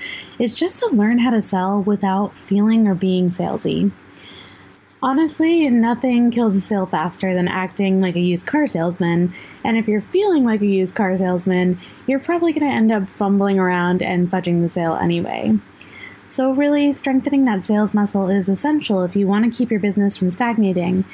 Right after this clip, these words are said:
And it's also the best way to increase your income and client satisfaction without hustling harder to take on more work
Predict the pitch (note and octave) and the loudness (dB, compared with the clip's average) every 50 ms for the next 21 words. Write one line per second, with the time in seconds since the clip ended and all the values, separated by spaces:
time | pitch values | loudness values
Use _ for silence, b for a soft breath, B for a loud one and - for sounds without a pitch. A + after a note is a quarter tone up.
0 | B B B B B B - A3+ A#3+ A#3 - C4+ C#4+ D#4+ - G4 G4 F#4+ F#4 A3+ | B B B B B B -4 -2 -2 0 0 0 -2 0 0 0 0 2 0 0
1 | B3 B3 C#4 - - - C4+ C4+ C4+ C4+ C4 A#3+ A3+ B3 A#3+ A#3 - B3 G#3+ G3+ | 0 -2 -2 -2 -2 0 0 2 2 2 2 2 2 0 -2 0 0 0 0 2
2 | G#3+ A#3 G#3+ - A3 A3 G#3+ G#3+ G3+ G3 F#3+ F#3 - - G3+ G3+ F#3+ F#3 - F#3+ | 2 2 2 2 0 0 2 2 2 2 0 0 0 0 0 0 0 0 -2 -2
3 | F3 F3 F3 - - C4+ C#4 C#4 - - F#3+ F3+ F3+ F#3 F3+ F3+ B B B B | -2 -2 -2 -4 -4 -4 -2 -4 -4 -2 0 0 2 0 0 -2 B B B B
4 | B B - - A#3+ A#3+ A#3 A#3 A3+ B3 C4+ B3+ E3+ F#3 - A#3 A3+ A3 - G#3+ | B B -4 -2 -2 -2 0 0 0 0 0 -2 -2 -4 -4 -4 -4 -2 0 2
5 | G#3 G3+ F#3 F3+ F#3+ F#3+ F#3 F3+ F#3 F3 F3 E3+ - - G3 - - F3+ F3 F3 | 2 2 2 2 0 0 0 -2 -2 -2 -4 -4 -2 -4 -4 -2 0 0 2 2
6 | E3+ E3+ E3+ E3 F3+ F3 E3+ E3 E3 E3 - | 2 0 0 0 -2 -2 -2 -2 -4 -6 -8